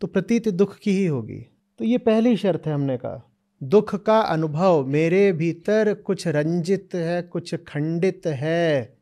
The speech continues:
कुछ शंकित है, कुछ कंपित है,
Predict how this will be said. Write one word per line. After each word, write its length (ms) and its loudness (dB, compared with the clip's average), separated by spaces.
कुछ 280 -10
शंकित 760 0
है, 600 4
कुछ 240 -6
कंपित 680 -2
है, 280 -12